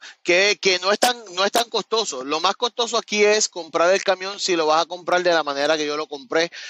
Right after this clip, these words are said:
Yo lo compré, hay mucha gente que hacen lease owner operators. Eso es un tema que me gustaría tocar mucho contigo porque es un tema que yo no recomiendo.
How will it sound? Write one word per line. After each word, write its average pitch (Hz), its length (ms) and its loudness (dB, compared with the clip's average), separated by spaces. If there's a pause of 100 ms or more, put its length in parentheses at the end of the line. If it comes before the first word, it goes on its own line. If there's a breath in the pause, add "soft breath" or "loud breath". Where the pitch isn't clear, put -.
(260 loud breath)
Yo 151 120 -2
lo 180 140 -2
compré, 185 760 2
hay 165 160 0
mucha 185 300 -2
gente 185 200 -2
que 170 80 2
hacen 175 340 0
lease 160 480 2 (100)
owner 185 440 -4
operators. 135 840 -2 (540 soft breath)
Eso 135 280 0
es 156 60 -8
un 160 140 -14
tema 156 320 0
que 139 260 2
me 135 80 -4
gustaría 131 380 0
tocar 151 240 0
mucho 151 240 -4
contigo 165 420 0
porque 135 320 -2
es 131 80 2
un 143 140 -12
tema 151 240 0
que 120 220 0
yo 120 260 -6
no 151 100 -4
recomiendo. 147 680 -2